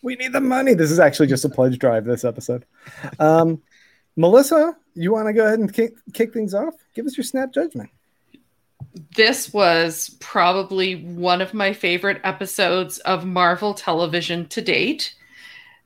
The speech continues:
Speaker 2: There was just so much that happened,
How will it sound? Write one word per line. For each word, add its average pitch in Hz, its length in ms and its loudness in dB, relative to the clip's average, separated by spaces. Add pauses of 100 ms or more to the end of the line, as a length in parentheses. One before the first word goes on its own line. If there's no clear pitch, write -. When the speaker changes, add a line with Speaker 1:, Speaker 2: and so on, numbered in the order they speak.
(180)
Speaker 2:
There 214 160 4
was 202 200 2
just - 480 0
so - 600 2
much 320 360 4
that 359 140 4
happened, 196 760 0